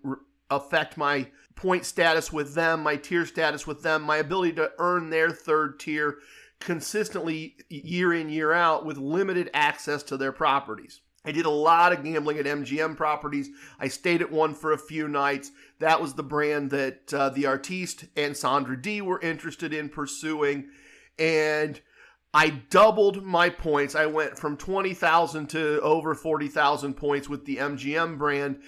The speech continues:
in the gambling I did with them. So that gave me a good sense of how their reward system really works in longer visits, something I never really examined in any detail in the past. <laughs> Okay.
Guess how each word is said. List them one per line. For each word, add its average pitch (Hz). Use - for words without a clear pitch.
in 156
the 156
gambling 139
I 131
did 131
with 120
them. 117
So -
that 202
gave 165
me 156
a 147
good 143
sense 147
of 131
how 151
their 185
reward 156
system 147
really 151
works 139
in 143
longer 143
visits, 135
something 160
I 160
never 156
really 143
examined 131
in 131
any 127
detail 131
in 127
the 110
past. -
<laughs> -
Okay. -